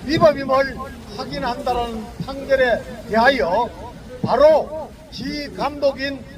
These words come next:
국회의장도 이 문제에 관하여 책임과 의무를 다하지 못하였다는 불명예가 되었습니다.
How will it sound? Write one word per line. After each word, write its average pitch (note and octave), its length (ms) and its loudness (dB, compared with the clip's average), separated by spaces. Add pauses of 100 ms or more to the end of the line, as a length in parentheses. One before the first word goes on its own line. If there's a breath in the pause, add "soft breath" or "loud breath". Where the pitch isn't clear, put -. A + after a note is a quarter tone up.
(180)
국회의장도 C4 1120 2 (580)
이 C#4 300 -4 (100)
문제에 B3+ 480 2
관하여 A#3 800 4 (340)
책임과 D4 800 2
의무를 B3 540 4 (380)
다하지 B3 720 0 (420)
못하였다는 A#3+ 880 0 (460)
불명예가 D4 1160 4
되었습니다. F#3+ 540 0